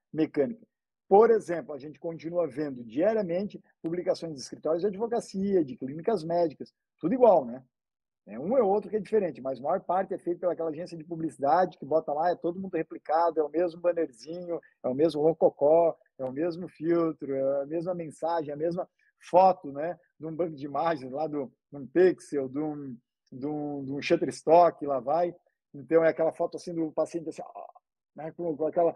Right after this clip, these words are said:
mão no peito, né? Com uma dor, et cetera, entendeu? E, e aí depois vem lá, pô, vem um médico e fala, pô, Dal Bosco, cara, contratei, já passei por três agências, nenhuma resolve.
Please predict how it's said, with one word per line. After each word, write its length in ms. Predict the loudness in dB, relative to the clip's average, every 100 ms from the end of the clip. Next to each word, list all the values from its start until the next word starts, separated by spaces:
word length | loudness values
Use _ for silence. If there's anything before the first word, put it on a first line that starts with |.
| -4 0
mão 200 | 2 2
no 100 | 4
peito, 400 | 4 4 2 -6
né? 80 |
Com 120 | -4 -6
uma 100 | -4
dor, 340 | 0 2 2
et 180 | 0 -6
cetera, 540 | -2 0 0 -4 -12
entendeu? 420 | -10 0 0 0 -4 _ _ _ _
E, 480 | -8 -2 0 -2 0
e 80 | 2
aí 220 | 2 2
depois 500 | -2 -2 0 0 0
vem 180 | -6 -4
lá, 280 | -2 -2 -2
pô, 240 | -2 -4
vem 160 | -4 -6
um 80 | -6
médico 300 | -4 -4 -4
e 20 |
fala, 120 | -8 -8
pô, 180 | -4 -2
Dal 180 | -2 -4
Bosco, 360 | -2 -4 -4
cara, 180 | -8 -6 -6 -8 _
contratei, 600 | -12 -6 -6 -6 -6 -4 -4
já 80 |
passei 200 | -4 -6
por 100 | -6
três 260 | -4 -2 0
agências, 360 | -2 -2 -6 -2
nenhuma 280 | -2 0
resolve. 500 | 0 6 8 8 6